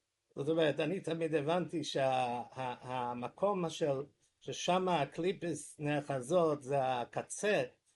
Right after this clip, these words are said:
של האצבעות, וכשיש אצ-, אה, ציפור עיניים ארוכות, אז שם הקלי יכולים להיכנס ולחגוג, כן? אבל פה,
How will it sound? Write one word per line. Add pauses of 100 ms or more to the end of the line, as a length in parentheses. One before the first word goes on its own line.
(120)
של
האצבעות, (520)
וכשיש (340)
אצ-,
אה,
ציפור
עיניים (480)
ארוכות, (400)
אז
שם
הקלי
יכולים
להיכנס
ולחגוג, (520)
כן? (340)
אבל (100)
פה,